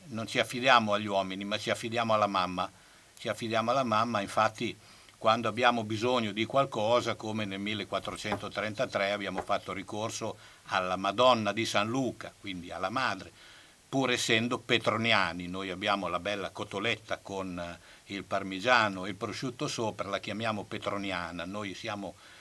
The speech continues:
chiamati petroniani, però quando abbiamo bisogno ricorriamo alla Madonna di San Luca,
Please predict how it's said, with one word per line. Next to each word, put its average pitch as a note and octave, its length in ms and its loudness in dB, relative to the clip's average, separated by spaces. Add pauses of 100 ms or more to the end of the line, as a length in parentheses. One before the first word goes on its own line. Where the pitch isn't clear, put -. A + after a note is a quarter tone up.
(120)
chiamati G#2+ 480 0
petroniani, G#2 760 0
però B2 280 4
quando A#2+ 260 0
abbiamo G#2+ 320 -2
bisogno F#2+ 500 -4
ricorriamo G2 580 -2
alla F2+ 140 0
Madonna F2 440 -2
di E2 100 -14
San D#2+ 220 -12
Luca, D#2+ 340 -16